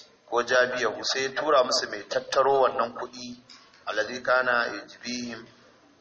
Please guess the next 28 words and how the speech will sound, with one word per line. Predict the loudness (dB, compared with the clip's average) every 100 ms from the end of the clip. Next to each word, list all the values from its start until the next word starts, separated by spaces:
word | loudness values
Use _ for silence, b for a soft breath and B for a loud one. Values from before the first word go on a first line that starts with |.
| -6 -4 -4 -4
wanda | -2 0 0
shi | 0 0
ne | -4
yake | -4 -4
zuwa | -2 2 4
a, | 2 -2 0
a, | 2 2 2 0
a | -2
tara | 2 6 6
masa | 4 0
kuɗin | -2 -8 -10
ya | -10
zo | -6 -6
da |
shi. | -6
Fa | -6 0
mana'uhu | 2 4 4 2 -2 -2
dhalika, | -2 -2 -8 -10
sai | -2 -2
suka | -2 -4 -2
hana | -2 -2 -2
shi | -2
wannan | -2 -4 -12
itawa. | -4 2 4 4 0 -10 -16 -20 _ _ _ -20 -20 _ -14
Wa | -8
Hujr | -4 0 2
yawma | 4 4 2
idhin | -2 -4 -4 -12